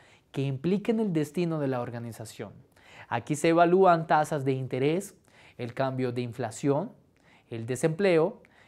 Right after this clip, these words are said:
el Producto Interno Bruto, la disponibilidad de crédito, entre otros. Factor social. Aquí se evalúa el entorno social del mercado para poder comprender de mejor manera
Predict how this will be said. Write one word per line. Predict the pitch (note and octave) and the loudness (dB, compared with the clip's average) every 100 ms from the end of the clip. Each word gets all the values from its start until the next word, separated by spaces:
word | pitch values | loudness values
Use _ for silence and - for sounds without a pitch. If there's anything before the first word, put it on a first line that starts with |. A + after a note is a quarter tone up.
| _ | _
el | B2 B2 | -8 -6
Producto | C#3+ C#3+ F3 - C#3+ | -2 2 2 2 -2
Interno | C#3 C#3 E3+ D3 C3+ | 0 2 2 2 0
Bruto, | D#3+ A#3+ D3+ C#3 - _ _ _ - | 2 0 0 -4 -6 _ _ _ -8
la | C3+ D3 | 0 2
disponibilidad | C#3 E3 - F3 F3 F#3 G3+ F#3+ F#3 - | 2 -2 0 -2 0 2 2 2 0 0
de | D3+ C#3+ | -4 0
crédito, | F#3 G3 F#3+ E3+ E3 | 2 2 0 -4 -4
entre | D3+ D3 C#3 C#3 | -8 -8 -6 -4
otros. | F3 - - _ _ _ _ | -4 -8 -18 _ _ _ _
Factor | - - A3 - G3+ | 2 4 4 4 2
social. | G3 F3+ D3+ A2+ - _ _ - - | 2 -2 2 2 0 _ _ -20 -4
Aquí | C3 C3+ F#3 | -2 0 2
se | G3+ | 6
evalúa | F#3+ F3+ G3 G3 | 6 6 8 6
el | E3 | 6
entorno | C3+ D#3 D3 D3+ | 2 0 -2 -4
social | D#3+ D#3 F3 E3+ | -6 0 0 0
del | D3 | -2
mercado | C3 C3+ C3+ E3+ C3 C3+ - - - | -2 -4 2 2 2 -4 -10 -20 -12
para | A#2 A#2+ | -8 -6
poder | C3 C3+ E3 | -2 0 0
comprender | F#3+ F3+ E3+ C#3 D#3+ E3 | -2 -2 -2 0 -2 0
de | D#3+ | -2
mejor | C3+ A#2+ C#3+ C#3 | -4 -4 -4 -2
manera | D#3 G3+ E3 A#2+ C3 | -2 -2 -2 -4 -10